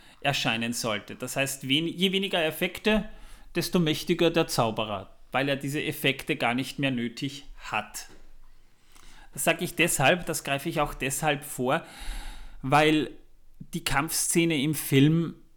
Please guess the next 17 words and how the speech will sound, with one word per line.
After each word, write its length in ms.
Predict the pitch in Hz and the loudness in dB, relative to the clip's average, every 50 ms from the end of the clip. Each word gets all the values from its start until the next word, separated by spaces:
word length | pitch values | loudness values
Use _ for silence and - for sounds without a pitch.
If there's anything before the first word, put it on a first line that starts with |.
| _ _ - _ _ _ _ - | _ _ -20 _ _ _ _ -6
m, 240 | 160 165 170 170 170 - - - _ - _ - _ _ _ _ _ - _ _ | -4 -4 -4 -4 -8 -14 -20 -20 _ -20 _ -20 _ _ _ _ _ -20 _ _
nicht 440 | 180 185 190 190 190 185 - - | 6 8 10 10 10 8 6 4
unbedingt 420 | 165 170 175 170 165 170 175 175 170 | 4 6 6 6 6 6 4 4 4
eine 240 | 143 143 151 156 156 | 2 2 2 2 2
meiner 240 | 151 143 143 143 | 2 4 4 4
Lieblingskampfszenen 1400 | 139 135 139 147 139 139 143 143 139 143 - - - 135 120 123 - - - - - - 135 123 123 127 127 - | 4 4 4 2 4 4 2 2 2 0 -4 -4 -4 -2 -2 -2 -4 -6 -6 -6 -2 0 0 0 2 0 -2 -2
im 140 | 131 139 135 | -2 -2 -4
Film 380 | - - 139 127 127 127 107 | -2 0 2 2 4 4 2
ist 240 | 117 127 - - - | 0 -2 -2 -4 -4
und 160 | 110 120 123 | -4 -2 -2
ich 140 | 131 127 - | -2 -4 -4
finde 220 | - 143 139 139 131 | 2 4 4 4 4
sie 180 | 131 143 131 | 2 2 2
eigentlich 500 | 120 117 110 120 123 117 120 120 123 117 | 2 2 2 0 -2 -2 -2 -2 0 0
auch 180 | 107 107 - - | -2 -2 -4 -6
ziemlich 400 | - - 135 127 123 123 117 - | -6 -2 -2 0 0 -2 -2 -2
entbehrlich. 840 | 117 110 - - - - 110 104 101 101 104 104 101 - - - | -4 -4 -4 -6 -6 -4 -4 -2 -2 -4 -4 -6 -8 -10 -12 -14